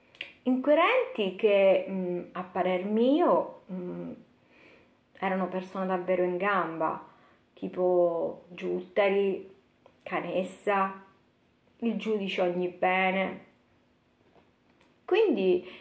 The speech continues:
io penso che anziché, eh, demolire tutto il loro lavoro, bisognerebbe trovare delle prove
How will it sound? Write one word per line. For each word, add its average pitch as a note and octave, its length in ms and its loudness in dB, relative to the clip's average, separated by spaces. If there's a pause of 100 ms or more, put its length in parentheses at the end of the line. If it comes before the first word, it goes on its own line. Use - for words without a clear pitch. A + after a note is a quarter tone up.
(100)
io E4 200 2
penso B3+ 440 0
che G#3+ 400 0
anziché, D4 840 2
eh, F#3+ 420 4
demolire G#3 600 2
tutto G3 280 -6
il G3 80 -2
loro F#3+ 240 0
lavoro, F3 840 2 (360)
bisognerebbe A#3 1300 2
trovare F#3 840 0
delle G3+ 640 2
prove F3+ 840 -4